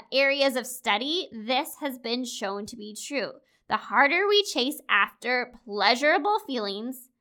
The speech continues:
the more likely we are to struggle with this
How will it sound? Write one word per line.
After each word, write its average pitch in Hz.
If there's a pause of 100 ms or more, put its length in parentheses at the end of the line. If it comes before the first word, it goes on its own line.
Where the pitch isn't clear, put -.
(420)
the 247
more 262
likely 240
we 233
are 202
to 269
struggle 277
with 202
this -